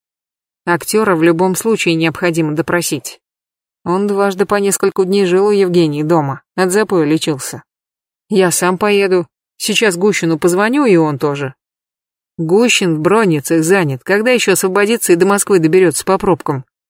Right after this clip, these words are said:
К тому времени актер уедет в аэропорт. А с тобой охранник не станет разговаривать. Он тебя в Чацкий даже не пустит. Это закрытый клуб для своих. Твой коллега со мной в морге прекрасно общался».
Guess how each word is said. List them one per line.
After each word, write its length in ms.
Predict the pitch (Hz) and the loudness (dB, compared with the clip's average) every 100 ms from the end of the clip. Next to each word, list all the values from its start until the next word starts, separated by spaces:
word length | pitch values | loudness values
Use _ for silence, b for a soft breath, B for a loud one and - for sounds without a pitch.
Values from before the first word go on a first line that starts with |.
| _ - | _ -10
К 80 | |
тому 260 | - 196 214 | -4 0 2
времени 340 | 214 233 196 175 | 2 2 2 0
актер 300 | - 202 185 | 2 2 4
уедет 280 | 185 180 | 4 2
в 60 | 180 | 2
аэропорт. 640 | 180 196 - 139 - - _ _ _ - | 2 2 -2 -6 -8 -18 _ _ _ -4
А 140 | 180 | -2
с 60 | - | 0
тобой 380 | 196 208 262 | 0 2 2
охранник 520 | 180 - 185 165 165 196 | 0 0 0 0 0 -2
не 140 | 247 | -2
станет 440 | - 185 160 147 | -2 -2 -2 -2
разговаривать. 800 | 160 151 160 151 143 139 135 - _ _ _ | -2 0 0 0 -2 -4 -8 -12 _ _ _
Он 180 | - 202 | -6 -4
тебя 300 | 196 190 190 | 0 0 0
в 40 | |
Чацкий 400 | - 208 196 - | 0 -2 -2 -2
даже 260 | 180 190 180 | 0 0 0
не 120 | 214 | -2
пустит. 460 | - 151 - - 120 _ _ _ _ _ - | -2 -8 -8 -12 -16 _ _ _ _ _ -12
Это 340 | 220 214 196 | -8 -2 0
закрытый 520 | 175 185 - 208 196 | 0 0 2 0 0
клуб 280 | 175 214 190 | 0 0 0
для 200 | 147 170 | 2 2
своих. 540 | - 180 180 95 - _ _ _ _ _ _ _ _ - | 2 2 2 0 -4 _ _ _ _ _ _ _ _ -2
Твой 240 | 180 190 | 2 2
коллега 480 | 190 175 170 240 165 | 2 0 2 2 0
со 160 | - 180 | 0 0
мной 200 | 180 165 | 2 2
в 80 | |
морге 360 | 180 196 143 156 | 2 2 0 0
прекрасно 720 | 196 196 - 185 262 - 226 | 2 0 2 0 0 -2 -4
общался». 580 | 190 - 156 131 - | -2 -2 -2 -4 -10